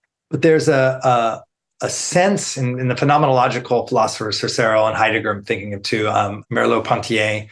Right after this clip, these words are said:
uh, these philosophers said, "Look,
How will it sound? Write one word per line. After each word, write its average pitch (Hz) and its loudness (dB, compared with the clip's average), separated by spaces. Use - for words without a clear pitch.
uh, 107 0
these 175 2
philosophers 123 0
said, 113 -2
"Look, 143 2